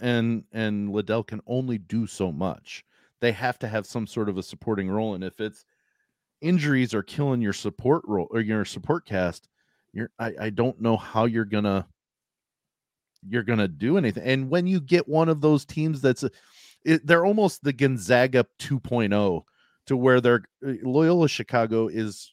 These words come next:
so far always a two, a double seeded team, but they're always a threat to win. I picked 'em to win. I just don't see Ohio State having enough,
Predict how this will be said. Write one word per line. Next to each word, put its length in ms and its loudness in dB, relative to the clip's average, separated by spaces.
so 280 -4
far 360 -2
always 400 2
a 80 2
two, 240 -8
a 80 -2
double 300 0
seeded 480 -4
team, 340 -2
but 120 -4
they're 280 -2
always 380 4
a 60 2
threat 440 2
to 100 -4
win. 580 -4
I 120 0
picked 280 -6
'em 140 0
to 60 -8
win. 180 -16
I 100 -2
just 240 -6
don't 240 0
see 480 -2
Ohio 260 0
State 300 -10
having 260 -8
enough, 440 -14